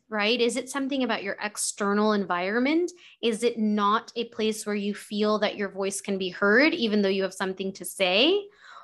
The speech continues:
Or is it the second piece where maybe despite the time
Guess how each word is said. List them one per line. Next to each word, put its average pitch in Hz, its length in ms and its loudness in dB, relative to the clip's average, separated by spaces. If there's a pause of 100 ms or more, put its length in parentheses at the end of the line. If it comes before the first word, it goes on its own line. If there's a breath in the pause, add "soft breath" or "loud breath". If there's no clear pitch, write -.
(120 loud breath)
Or 302 280 8
is 247 260 4
it 254 140 -2
the 240 80 2
second 330 480 2
piece 226 480 -4
where 220 240 2
maybe 247 720 0 (720)
despite 233 640 0
the 226 160 4
time 262 800 0